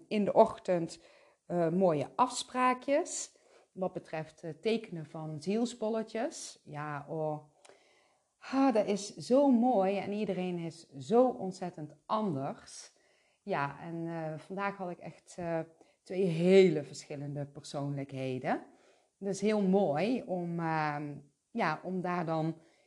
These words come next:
ja, voor te tekenen en dan te voelen wat ik bij hun energie voel. En ja, dan komen er altijd ook dingetjes naar boven, ehm, ja, die ik zelf dan ook door,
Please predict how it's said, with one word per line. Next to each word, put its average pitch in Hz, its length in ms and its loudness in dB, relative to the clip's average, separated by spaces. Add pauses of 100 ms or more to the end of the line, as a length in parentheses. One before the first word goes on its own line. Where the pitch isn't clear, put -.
(100)
ja, 180 180 0
voor 196 220 2
te 160 180 -6
tekenen 220 760 2
en 165 200 -10
dan 160 240 -6
te 147 140 -10
voelen 190 480 2
wat 160 180 -2
ik 151 100 -12
bij 151 180 -4
hun 147 180 -4
energie 143 540 -2
voel. 202 560 -2 (640)
En 170 500 -2
ja, 156 300 0
dan 165 160 -4
komen 190 360 -2
er 160 200 -6
altijd 165 640 -6
ook 156 240 -8
dingetjes 165 460 -6
naar 143 200 -8
boven, 170 600 0 (520)
ehm, 151 480 -6 (140)
ja, 185 180 -4
die 190 280 -2
ik 156 220 -10
zelf 247 460 0
dan 214 420 -2
ook 190 300 -2
door, 208 300 -2